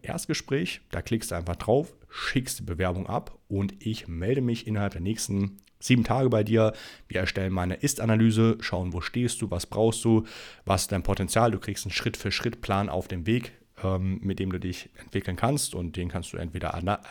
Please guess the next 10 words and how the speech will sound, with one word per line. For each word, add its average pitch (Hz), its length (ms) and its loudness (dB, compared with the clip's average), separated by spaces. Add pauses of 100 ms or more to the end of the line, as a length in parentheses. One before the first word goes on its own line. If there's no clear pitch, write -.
(140)
äh, 95 40 -8
alleine 90 540 -2
nutzen 135 500 4 (340)
oder 180 220 8
du 117 60 2
entscheidest 104 520 -2
dich, 98 300 0
äh, 90 240 -4
für - 140 -8
eine 90 280 0